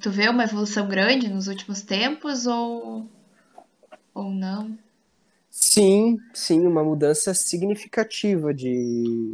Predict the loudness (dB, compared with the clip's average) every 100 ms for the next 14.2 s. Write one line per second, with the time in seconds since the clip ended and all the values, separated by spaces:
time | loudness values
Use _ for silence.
0 | -10 -6 -2 -2 -4 _ -16 -6 -2 0
1 | 4 6 6 4 0 -6 -4 0 2 2
2 | -2 -4 0 2 2 2 2 0 0 0
3 | 2 0 0 0 -2 0 -2 -4 -2 -4
4 | -4 _ _ _ _ -20 _ _ _ -20
5 | -4 2 4 4 2 2 4 4 4 4
6 | 2 2 0 -4 -2 -2 -2 -2 0 0
7 | 0 -2 -2 4 6 6 4 0 0 -4
8 | -4 -6 -8 -8 -8 -4 -4 -4 -8 2
9 | 4 4 0 -20 -20 _ _ _ _ _
10 | _ _ _ -2 4 6 6 4 4 4
11 | 6 4 4 4 2 -2 2 4 4 2
12 | -4 -10 -12 -10 -6 -4 -4 -6 -6 -8
13 | -6 -10 -12 -8 -2 -2 -2 -4 -2 -2
14 | -2 -6